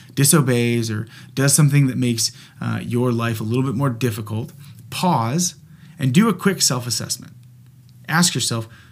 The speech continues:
"What insecurities are flaring up in me right now? Have I actually done anything wrong here? Or is this simply the sinful or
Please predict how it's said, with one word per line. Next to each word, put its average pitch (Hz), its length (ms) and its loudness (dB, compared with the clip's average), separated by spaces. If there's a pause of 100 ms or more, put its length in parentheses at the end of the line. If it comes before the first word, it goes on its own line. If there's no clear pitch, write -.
(400)
"What 135 480 -4
insecurities 120 1080 0
are 110 180 -8
flaring 117 600 -2
up 104 240 -6
in 107 180 -4
me 107 140 -4
right - 280 -14
now? - 280 -18 (1040)
Have 156 240 -2
I 247 120 -4
actually 170 500 0
done 131 280 2
anything 139 680 -2
wrong 123 360 -2
here? 104 420 -12
Or 165 440 -4
is 127 240 -6 (300)
this 175 220 2
simply 151 380 0
the 117 240 -4 (240)
sinful 160 560 2
or 113 260 -4